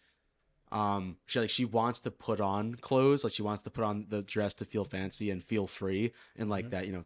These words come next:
Speaker 1: like, the, the red dress, the one that, that the movie markets.
Speaker 2: Yeah.
Speaker 1: But I think a, a, a good, like, you know, a,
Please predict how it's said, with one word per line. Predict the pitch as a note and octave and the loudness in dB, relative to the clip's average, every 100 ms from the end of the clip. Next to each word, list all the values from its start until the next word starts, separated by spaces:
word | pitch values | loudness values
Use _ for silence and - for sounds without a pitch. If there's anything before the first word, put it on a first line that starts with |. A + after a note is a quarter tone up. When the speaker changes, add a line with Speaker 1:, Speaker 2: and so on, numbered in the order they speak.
| F#2+ | -8
Speaker 1:
like, | F#2+ | -10
the, | F#2 | -8
the | - F#2 | -8 -2
red | G2+ G2 | 0 0
dress, | - G2 G2+ - | -2 -4 -4 -6
the | |
one | F#2+ | -8
that, | F#2+ - | -8 -8
that | F#2 E2+ | -10 -10
the | - | -8
movie | F#2 F#2 | -6 -6
markets. | F2+ F2+ A2+ - - _ _ _ _ _ - | -6 -4 -2 -2 -8 _ _ _ _ _ -6
Speaker 2:
Yeah. | A2+ G2 | 0 4
Speaker 1:
But | B2 A#2+ A#2 - _ _ _ _ _ _ _ _ - | 6 6 6 0 _ _ _ _ _ _ _ _ -2
I | A2 | 0
think | D3 C#3 | 2 6
a, | C3 B2 A#2 - | 6 6 2 2
a, | |
a | A2 | -2
good, | - B2 | 2 2
like, | A#2+ A2 F#2+ - _ _ | 4 2 2 -8 _ _
you | G#2+ | -6
know, | G2 - | -6 -6
a, | G2 G2 | -6 -8